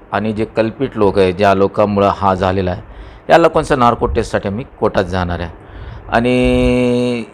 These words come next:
हे जे <clears throat> धुलिया कोर्टाने जे न-, निर्देशन दिलं त्याचं मी स्वागत करतो, पण ज्या प्रकारे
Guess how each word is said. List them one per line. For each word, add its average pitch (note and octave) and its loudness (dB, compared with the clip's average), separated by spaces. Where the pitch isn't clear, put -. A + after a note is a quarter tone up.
हे A#2+ 2
जे C3+ 6
<clears throat> - -14
धुलिया A2 4
कोर्टाने B2 2
जे A#2+ 2
न-, F#2+ -2
निर्देशन A2+ 0
दिलं F#2+ 0
त्याचं A#2 0
मी A#2+ 0
स्वागत C3 6
करतो, A#2+ 2
पण B2+ -2
ज्या A2 4
प्रकारे C3+ 4